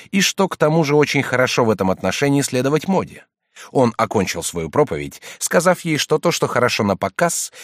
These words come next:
то в интимном кружке будет признаком очень дурного тона, и предложил ей по утрам заниматься набожностью, а по вечерам быть любезной со своими гостями. За эту речь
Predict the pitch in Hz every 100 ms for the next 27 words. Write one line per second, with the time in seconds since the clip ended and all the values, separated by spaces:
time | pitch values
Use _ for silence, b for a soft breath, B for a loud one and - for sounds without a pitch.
0 | B 190 180 185 - 196 202 196 - 185
1 | - - 156 147 143 131 123 127 135 127
2 | 131 123 113 - 110 110 110 117 135 -
3 | 143 65 - B B B 208 214 214 196
4 | 165 190 165 170 - 156 - 151 135 117
5 | 113 104 - 92 95 143 170 175 180 -
6 | 185 180 B - 165 180 185 - 185 185
7 | 202 214 175 123 101 117 156 147 104 82
8 | 80 110 117 110 - 78 67 69 - _
9 | _ _ _ _ _ _ _ _ _ _
10 | - 98 107 101 104 127 -